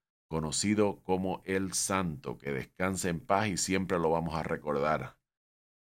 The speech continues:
Que pasen buenos, buenas noches, buenos días, o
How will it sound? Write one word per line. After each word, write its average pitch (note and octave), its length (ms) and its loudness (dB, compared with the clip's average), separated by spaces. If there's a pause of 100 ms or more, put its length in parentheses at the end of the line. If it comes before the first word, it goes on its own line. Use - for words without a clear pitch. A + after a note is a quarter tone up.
(680)
Que - 120 -8
pasen D2+ 600 -2
buenos, E2+ 580 -4
buenas E2+ 260 -2
noches, C3 420 -2
buenos E2 300 -2
días, G#2+ 400 0
o B1+ 320 -8